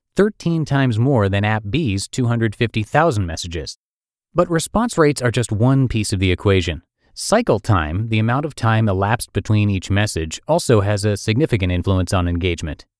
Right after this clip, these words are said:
If it takes an average of four hours for users to respond to each message, App A will send its four million four hundred sixty-three thousand one hundred twenty-ninth message after thirty-six hours. However, if the app's cycle time is reduced to one hour,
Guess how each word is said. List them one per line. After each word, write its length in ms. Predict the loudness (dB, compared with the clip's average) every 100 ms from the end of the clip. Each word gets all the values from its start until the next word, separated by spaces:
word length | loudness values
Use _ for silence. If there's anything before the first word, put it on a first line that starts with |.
| _ _ _ -2
If 80 | 0
it 80 |
takes 240 | 0 0 0
an 80 | 0
average 320 | 2 0 -2
of 100 | -6
four 320 | -6 -2 2
hours 340 | 2 2 -2
for 140 | -4 -2
users 400 | -2 -2 -2 -4
to 80 | -6
respond 480 | -6 -2 0 2 0
to 120 | -4
each 160 | -6 -2
message, 540 | -2 -2 -4 -6 -12 _ _ _
App 200 | -6 -4 -2
A 260 | 0 2
will 160 | 0 -2
send 300 | 0 0 0
its 240 | -4 -8 -12
four 220 | -2 0
million 400 | 2 2 2 0
four 220 | -2 -2 -2
hundred 280 | -2 -4
sixty-three 600 | -4 -6 -4 -6 -4 -6 -2
thousand 480 | 0 0 0 0 0
one 140 | 0
hundred 280 | 0 -2 -2
twenty-ninth 640 | 0 2 2 2 0 0
message 520 | 0 -2 -2 -6 -8 -14 _ _
after 240 | -4 -2
thirty-six 560 | -2 -2 -4 -6 -6 0
hours. 420 | 0 0 -4 -12 -14 _ _ _ -4
However, 440 | 0 2 2 0
if 140 | -2
the 140 | -4 -4
app's 240 | -4 -8 -8
cycle 340 | -4 -2 -2
time 280 | -2 -2 -2
is 100 | -2
reduced 440 | -4 -2 -4 -8 _ _ -10
to 100 | -8
one 300 | -2 0 2
hour, 380 | 0 -2 -8